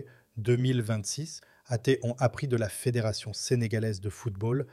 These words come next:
F S F. Dans un communiqué rendu public dimanche, l'instance fédérale précise que la cérémonie se tiendra à dix-huit heures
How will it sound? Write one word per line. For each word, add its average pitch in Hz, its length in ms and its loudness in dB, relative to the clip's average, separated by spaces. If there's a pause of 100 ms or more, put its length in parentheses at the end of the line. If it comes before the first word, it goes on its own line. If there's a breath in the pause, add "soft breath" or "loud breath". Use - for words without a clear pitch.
(480 loud breath)
F 127 380 0
S - 360 -2
F. - 400 -4 (460 soft breath)
Dans 117 200 2
un 120 60 6
communiqué 135 500 4
rendu 117 280 2
public 117 400 -4
dimanche, 117 460 -2
l'instance 120 440 -2
fédérale 123 420 0
précise - 440 -4
que - 140 -2
la 110 120 -2
cérémonie 117 520 0
se - 160 -2
tiendra 110 480 -4
à 117 120 -2
dix-huit 117 540 -4
heures 127 220 0